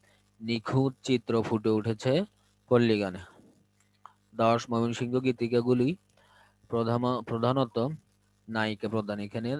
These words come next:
এই গীতিকাগুলিতে নায়িকারাই প্রধান চরিত্র হিসেবে আত্মপ্রকাশ করেছে। পল্লী গান দশ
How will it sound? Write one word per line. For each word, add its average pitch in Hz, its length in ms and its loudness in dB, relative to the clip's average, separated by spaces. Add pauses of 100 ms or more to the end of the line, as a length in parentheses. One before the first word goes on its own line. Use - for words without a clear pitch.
(100)
এই 117 280 -2
গীতিকাগুলিতে 120 680 -2
নায়িকারাই 117 520 0
প্রধান 117 340 -2
চরিত্র 117 240 -2
হিসেবে 120 420 2 (680)
আত্মপ্রকাশ 110 500 2
করেছে। 104 420 -4 (2500)
পল্লী 127 320 4
গান 120 420 -2
দশ 110 380 -2